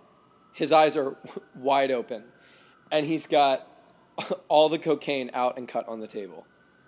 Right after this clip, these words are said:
And I was just like, "All right, man, I'm gonna," and none of us thought to ask. Obviously, he's on meth or whatever. Or maybe he just did, you know, a crazy amount of cocaine and just wasn't ready for it.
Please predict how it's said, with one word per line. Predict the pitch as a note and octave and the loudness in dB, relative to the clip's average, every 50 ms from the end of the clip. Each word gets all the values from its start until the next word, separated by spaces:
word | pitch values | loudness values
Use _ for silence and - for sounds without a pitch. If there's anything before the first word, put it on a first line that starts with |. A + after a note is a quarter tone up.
| _ _ _ _ _ _ _ _ _ _ _ _ _ _ _ | _ _ _ _ _ _ _ _ _ _ _ _ _ _ _
And | D3+ C#3+ | -2 0
I | C#3 C#3 | 0 0
was | C#3 C3+ C#3 | 0 -2 -4
just | D3 - - | -6 -6 -6
like, | C#3+ B2 A#2+ - - - _ _ _ _ _ _ _ _ _ _ _ _ _ _ _ _ _ _ _ _ _ _ _ _ _ _ _ | -6 -6 -8 -12 -20 -20 _ _ _ _ _ _ _ _ _ _ _ _ _ _ _ _ _ _ _ _ _ _ _ _ _ _ _
"All | - G#3 G#3+ | 4 6 8
right, | G3+ F#3 F3 E3 | 8 8 6 4
man, | E3 E3 E3 E3 E3 E3 - | 4 4 4 4 4 2 2
I'm | E3 F3+ F#3 | 0 0 0
gonna," | F3 E3 D#3+ D#3 - | 2 0 0 0 0
and | E3 D#3+ D#3+ D3+ - _ | -2 -4 -4 -6 -10 _
none | - F#3 F#3+ A3 A#3 | -10 -6 -4 -2 -2
of | A#3 | 0
us | A3+ A3 - | 0 0 2
thought | - F#3 F3+ - | 2 2 2 2
to | - - E3 | -2 -2 0
ask. | D3 C#3+ D3 D3 C#3+ C#3 - - | 2 2 2 2 0 0 -2 0
Obviously, | E3 F3 E3 D3+ D3 C#3 - C#3+ C#3 | 2 2 2 2 -2 -2 -2 -2 -2
he's | C3+ C3+ B2+ | -2 -2 -4
on | C#3 C3 B2+ B2 | -4 -6 -6 -6
meth | B2 B2 B2 A#2+ - - | -6 -8 -8 -8 -10 -10
or | - - | -10 -8
whatever. | B2 A#2+ A#2+ A#2+ A#2 A2 A#2+ | -6 -4 -4 -4 -4 -6 -8
Or | - D3 E3+ | -8 -8 -10
maybe | A3+ D4 D#4+ E4 D4 | -10 -8 -6 -6 -6
he | B3 C4+ | -4 -6
just | G#3 B3 A#3 A3+ - | -6 -6 -8 -8 -4
did, | - A3+ A#3 G#3 E3 D3+ _ _ _ _ _ | -2 -2 -2 -2 -4 -8 _ _ _ _ _
you | - G#3 E3+ | -6 -4 -4
know, | C3+ A#2+ A#2+ A#2+ A#2 - _ _ _ _ _ _ _ _ _ _ _ _ _ _ | -2 -2 -2 -4 -4 -6 _ _ _ _ _ _ _ _ _ _ _ _ _ _
a | C3+ | -10
crazy | C3 - - - - D3 B2+ D3+ D3 C3 C#3 | -8 -8 -10 -8 -6 -4 -4 -4 -4 -4 -6
amount | C#3+ C3+ C3+ C#3+ D3 | -4 -2 -2 -2 -2
of | C3+ A#2+ | -4 -4
cocaine | - C#3 C3 - - C3 C3+ C#3+ | -4 -4 -4 -4 -8 -8 -6 -6
and | D3 C3+ | -6 -6
just | B2 A#2+ - | -6 -6 -4
wasn't | C3 C3 - C3+ - | -4 -4 -4 -6 -6
ready | B2+ B2 B2+ C3+ | -6 -4 -4 -6
for | - - D3+ E3 E3+ | -6 -6 -4 -2 -2
it. | E3+ - | -4 -4